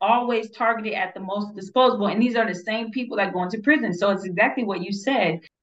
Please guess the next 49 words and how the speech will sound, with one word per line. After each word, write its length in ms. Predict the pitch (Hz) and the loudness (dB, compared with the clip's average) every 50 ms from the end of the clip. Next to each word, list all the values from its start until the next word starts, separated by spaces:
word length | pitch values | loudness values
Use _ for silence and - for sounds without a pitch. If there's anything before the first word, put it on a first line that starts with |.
| _ _ - | _ _ 4
And, 220 | 233 233 233 226 | 4 4 4 0
and 180 | 202 220 220 214 | 0 0 0 0
the 60 | 202 | 0
last 300 | 202 208 240 302 320 330 | 2 2 2 2 2 0
thing 100 | 311 247 | -4 -4
I 80 | 214 202 | -4 -6
want 140 | 202 196 | -6 -6
to 100 | 202 196 | -8 -10
say 240 | 190 - 202 190 175 | -8 -6 -4 0 0
as 140 | 170 170 - | 0 -2 0
well 360 | 208 254 311 330 262 220 196 | 4 6 8 8 8 8 6
is 280 | 196 196 196 196 190 - | 4 2 0 0 -2 0
a 100 | - 180 | 0 0
lot 240 | 190 202 214 247 294 | 4 6 4 6 6
of 160 | 277 247 214 | 4 2 0
these 300 | 208 226 233 226 220 202 | -2 -4 -4 -4 -4 -4
roles 480 | 180 180 196 226 254 254 233 208 208 208 - | 0 2 2 2 4 2 2 0 0 0 2
are 180 | 196 196 208 208 | 2 2 4 4
really 300 | 214 226 233 240 - - | 0 0 0 -2 -2 -4
adjacent 580 | 185 180 170 - 185 214 277 - - 220 202 - | -4 -6 -4 -4 -4 -4 -4 -4 -4 -8 -8 -6
to 180 | - 196 175 - | -6 -6 -6 -2
prison, 440 | - 339 392 381 - 175 170 175 - - - _ | -2 -4 -2 -2 -4 -6 -6 -8 -12 -16 -4 _
because 220 | 226 202 247 233 | 4 6 8 8
if 140 | 226 233 226 | 6 6 6
you're 180 | 254 302 277 | 6 6 6
a 40 | 233 | 6
social 500 | 214 - - 262 330 349 - 294 226 214 | 4 4 4 4 4 4 4 2 2 4
worker 440 | 196 185 190 202 - 175 175 175 - - - - - | 2 0 0 0 -2 -2 -2 -2 -4 -8 -12 -4 2
and, 180 | 202 208 208 208 - | 2 4 4 4 2
and, 400 | 202 202 196 196 196 196 196 - | 2 2 2 2 0 -2 0 2
um, 240 | 185 185 185 185 185 | 2 2 4 2 2
there's 200 | 175 226 254 247 | 4 4 4 4
a 140 | - 190 180 | 2 -4 -4
safeguarding 640 | - 233 254 294 294 - 233 220 208 202 202 202 | -2 -2 -2 -2 0 0 0 0 2 -2 -4 -8
concern, 720 | 202 214 175 170 - 254 254 233 202 185 180 180 180 180 - _ _ _ _ _ _ _ _ _ | -8 -8 -10 -6 -4 -2 0 0 0 -2 -2 -4 -6 -10 -14 _ _ _ _ _ _ _ _ _
literally 560 | 170 185 202 226 285 311 302 277 240 240 233 | -6 2 4 6 8 8 6 6 4 4 2
you're 260 | 214 202 208 240 262 | 4 4 4 4 2
trained 400 | - - 240 220 262 269 262 254 | 2 0 0 2 2 2 0 -2
to, 80 | - 240 | -4 -6
the 140 | 208 196 - | -6 -2 -2
first 200 | - 294 - - | -2 -2 -2 -2
people 160 | 269 226 226 | -6 -6 -4
you're 120 | 240 294 | -4 -4
supposed 240 | 302 - 240 220 214 | -2 -2 -4 -4 -4
to 60 | - - | -4 -2
call 180 | 226 196 202 | 0 0 0
is 100 | 202 208 | 0 -4
the 80 | 208 214 | -8 -10
police. 380 | 208 254 302 349 349 349 339 | -10 -6 -6 -4 -4 -6 -8